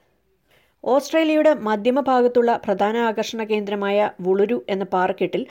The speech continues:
പൊതുജനങ്ങൾക്ക് പ്രവേശിക്കുന്നതിന് ഇന്നു മുതൽ സ്ഥിരമായി വിലക്കേർപ്പെടുത്തി. പ്രദേശത്തെ പരമ്പരാഗത ഉടമകളായ ആദിമവർഗക്കാരുടെ ദശാബ്ദങ്ങൾ നീണ്ട പ്രചാരത്തിനൊടുവിലാണ്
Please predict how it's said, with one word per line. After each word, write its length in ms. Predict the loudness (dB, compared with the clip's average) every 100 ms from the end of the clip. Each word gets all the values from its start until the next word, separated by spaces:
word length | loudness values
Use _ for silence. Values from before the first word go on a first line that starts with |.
| -14 _ -2
പൊതുജനങ്ങൾക്ക് 640 | -2 2 0 0 -2 0
പ്രവേശിക്കുന്നതിന് 960 | 0 2 0 -2 -4 -2 -2 -4 -4 -6
ഇന്നു 160 | -4
മുതൽ 260 | -2 0 0
സ്ഥിരമായി 560 | 0 0 0 0 -4 -2
വിലക്കേർപ്പെടുത്തി. 760 | 0 0 0 0 -2 -4 -8 _ _ _ _ _ _ _ -4
പ്രദേശത്തെ 540 | 0 2 0 0 0 0
പരമ്പരാഗത 680 | -2 0 2 2 2 0 0 0
ഉടമകളായ 640 | -2 -2 0 2 2 2
ആദിമവർഗക്കാരുടെ 1000 | 0 0 0 0 0 0 -2 0 2 2
ദശാബ്ദങ്ങൾ 640 | 2 0 0 0 0 -2 -2
നീണ്ട 200 | -2 -2
പ്രചാരത്തിനൊടുവിലാണ് 1000 | -2 0 0 0 -2 0 0 0 -2